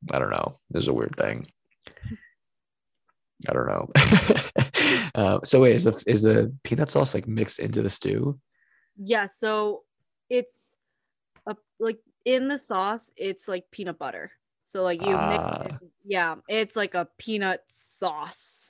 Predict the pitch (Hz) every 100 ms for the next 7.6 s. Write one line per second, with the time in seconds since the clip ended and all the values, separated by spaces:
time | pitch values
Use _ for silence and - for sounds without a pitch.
0 | _ _ _ _ _ _ _ 202 - -
1 | 165 - - 233 - _ 226 202 190 185
2 | 180 214 202 - 185 180 180 170 135 -
3 | - - - - _ _ _ - 107 127
4 | 123 - - - - - - - - -
5 | - - - - - - - - - _
6 | - - _ _ - - 131 - - 50
7 | - - - - -